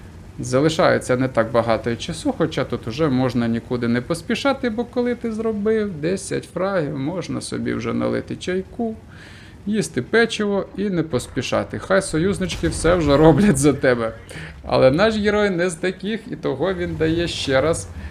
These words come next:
І пише в чат, щоб його почекали, щоб дали йому той таки одинадцятий фраг. Пише великими літерами «Пліз».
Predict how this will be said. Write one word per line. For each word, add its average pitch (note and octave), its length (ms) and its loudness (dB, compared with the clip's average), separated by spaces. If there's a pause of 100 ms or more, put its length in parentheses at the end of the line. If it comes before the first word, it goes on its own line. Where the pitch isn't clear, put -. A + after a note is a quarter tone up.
(160)
І F#3+ 220 4 (160)
пише F3+ 420 4
в E3+ 140 -4
чат, E3 600 2
щоб D3 380 -2
його C3 540 0
почекали, D3+ 840 4
щоб A#2+ 300 -2
дали A#2 320 4
йому C3 460 2 (140)
той A#2+ 240 2
таки B2 580 -2
одинадцятий A2 840 -2
фраг. A2+ 340 2 (680)
Пише D#3 440 4
великими B2+ 840 2
літерами B2+ 600 2
«Пліз». D3+ 1000 2